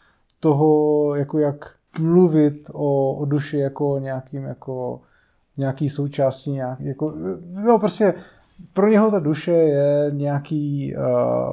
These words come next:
objekt, který existuje v intelektuálním světě, což je něco, že, že jo, něco jako svět ideí a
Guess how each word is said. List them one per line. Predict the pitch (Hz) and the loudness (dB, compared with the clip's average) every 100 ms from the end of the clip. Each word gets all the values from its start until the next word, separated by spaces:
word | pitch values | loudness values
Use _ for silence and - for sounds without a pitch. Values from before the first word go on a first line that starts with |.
| - | -6
objekt, | - 143 160 160 160 | -6 -2 2 0 0
který | 151 143 | -4 -2
existuje | 139 151 151 160 143 | -2 -4 -6 -2 -2
v | 131 | -2
intelektuálním | 160 151 160 156 170 151 151 147 | -4 -2 -2 0 0 0 0 -4
světě, | - 139 135 170 208 202 _ _ - | -4 -6 -2 -4 -4 -8 _ _ -6
což | 156 | -4
je | 151 160 160 | 0 0 -2
něco, | 160 170 175 175 175 - | -6 -8 -4 -4 -4 -6
že, | 156 156 143 - | -4 -4 -4 -6
že | 139 | -8
jo, | 127 _ _ - | -8 _ _ -12
něco | 160 160 156 | -6 -4 -2
jako | 156 | -4
svět | 160 156 139 | -2 -4 -2
ideí | 135 143 196 214 - _ - | -2 0 0 -4 -8 _ -8
a | 147 147 147 139 143 | -6 -4 -4 -4 -6